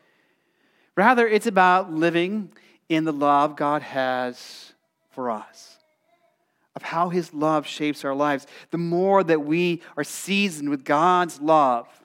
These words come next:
again, think about seasoning with salt, the more we are seasoned with God's love, the more that seasoning,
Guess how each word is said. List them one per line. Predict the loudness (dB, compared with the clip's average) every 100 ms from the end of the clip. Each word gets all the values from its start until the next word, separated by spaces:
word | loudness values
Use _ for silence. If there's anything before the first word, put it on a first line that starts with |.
| -10
again, | -8 -4
think | -2
about | -2
seasoning | -4 -2 -2 -2
with | -4 -4
salt, | -8
the | -2
more | -2
we | 0 -2
are |
seasoned | -4 -8 -8 -6 -6
with | -6
God's | -2 -2 -2 -2
love, | -2 -2 -10 _
the | -6
more | 0 0 2
that | 0 -4
seasoning, | -12 -8 -6 -6 -6 -6 -8